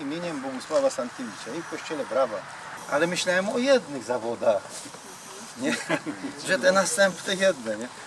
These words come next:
A to już czternaście. Boguś przeprowadził jedenaście edycji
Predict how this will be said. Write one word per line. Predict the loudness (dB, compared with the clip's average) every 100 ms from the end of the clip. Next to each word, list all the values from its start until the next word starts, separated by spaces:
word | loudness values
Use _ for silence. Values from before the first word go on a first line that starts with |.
| -2
A | -2
to | 0
już | -2 -2
czternaście. | -2 4 4 8 6 6 0 -8 -10 -10 -10 4
Boguś | 6 6 2 -6 -8 -12 -12 -12 -12 -6
przeprowadził | -6 -2 4 4 4 0
jedenaście | 0 0 2 2 0 -4 -4 -4 -4
edycji | -4 -4 -4 -8